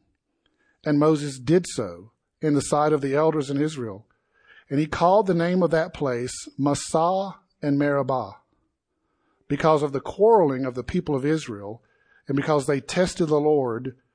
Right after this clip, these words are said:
by saying, 'Is the Lord among us or not?'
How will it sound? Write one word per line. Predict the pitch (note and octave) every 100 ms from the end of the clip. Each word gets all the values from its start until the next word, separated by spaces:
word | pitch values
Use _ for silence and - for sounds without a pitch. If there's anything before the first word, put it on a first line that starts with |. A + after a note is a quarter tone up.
| _ _ -
by | C3+ C3
saying, | - D#3 D#3 B2+ A#2 C3 - _
'Is | F3 F3+
the | E3
Lord | D#3+ D#3+
among | B2+ C#3 E3
us | E3+ D#3+ -
or | C3 C3+
not?' | B2+ A#2+ G#2 - -